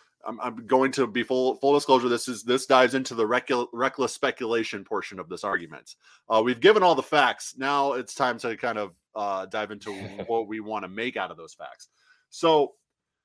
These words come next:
Speaker 1: there, I guess there are three things. It, it could still be legal issues keeping him that need to, you know, I's that need to be dotted, T's that need to be crossed, loose ends that need to be tied up before he can make the trip, you know, out of Argentina to the U S. That could,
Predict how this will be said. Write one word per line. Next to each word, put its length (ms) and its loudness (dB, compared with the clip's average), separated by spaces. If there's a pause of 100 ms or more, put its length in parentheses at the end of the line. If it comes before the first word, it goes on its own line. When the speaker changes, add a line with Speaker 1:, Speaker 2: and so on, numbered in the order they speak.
(240)
Speaker 1:
there, 180 6
I 80 4
guess 180 2
there 140 4
are 80 2
three 180 -4
things. 300 -8 (200)
It, 180 -6
it 180 -2
could 220 2
still 240 0
be 340 -2 (500)
legal 380 -2
issues 460 -6
keeping 280 -10
him 160 -8
that 120 -4
need 180 -10
to, 120 -4
you 100 -8
know, 220 -6 (120)
I's 280 0
that 100 -8
need 120 -8
to 80 -8
be 80 -8
dotted, 300 -2
T's 240 -10
that 80 -6
need 120 -10
to 80 -8
be 80 -10
crossed, 680 -6
loose 240 -8
ends 160 -4
that 100 -8
need 100 -8
to 60 -14
be 80 -8
tied 220 -4
up 140 -6
before 380 -4
he 200 -12
can 500 -12
make 240 -12
the 60 -14
trip, 260 -10 (280)
you 80 -10
know, 240 -8 (140)
out 160 0
of 80 -2
Argentina 520 -6
to 140 -12
the 120 -14
U 140 -12
S. 200 -18 (420)
That 160 4
could, 140 6